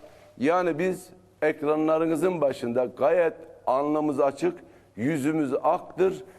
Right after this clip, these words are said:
Yirmi senedir, yirmiye yıla yakın olan belediye başkanlığım süreci içerisinde bütün kararlarım da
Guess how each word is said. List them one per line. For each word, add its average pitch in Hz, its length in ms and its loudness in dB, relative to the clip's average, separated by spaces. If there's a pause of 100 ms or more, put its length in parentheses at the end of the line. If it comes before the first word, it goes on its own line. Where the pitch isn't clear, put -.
(160)
Yirmi 160 480 -2
senedir, 135 680 0
yirmiye 151 380 0
yıla 151 220 2
yakın 120 340 0
olan 135 400 0 (320)
belediye 160 420 2
başkanlığım 143 480 0
süreci 143 400 2
içerisinde 131 540 -2 (300)
bütün 180 480 -2
kararlarım 151 1000 2
da 165 340 0